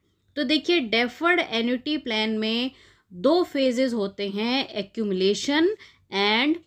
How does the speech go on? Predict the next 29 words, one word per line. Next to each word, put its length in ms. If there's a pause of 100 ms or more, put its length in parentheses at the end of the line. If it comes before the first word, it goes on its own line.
(140)
payout 460
phases। 460 (480)
बिल्कुल 400
सिंपल 580
सा, 340 (300)
अ, 160
इसके 320
पीछे 320
रीज़न 340
है। 240 (300)
देखिए 300
क्या 240
होगा, 500
पहले 280
पैसा 360
होगा 260
इकट्ठा 560 (880)
और 180 (120)
उसके 440
बाद 640
जो 200
है 460
जब 180
पैसा 260
इकट्ठा 460
हो 220
जाएगा 540
उसके 420
बाद 480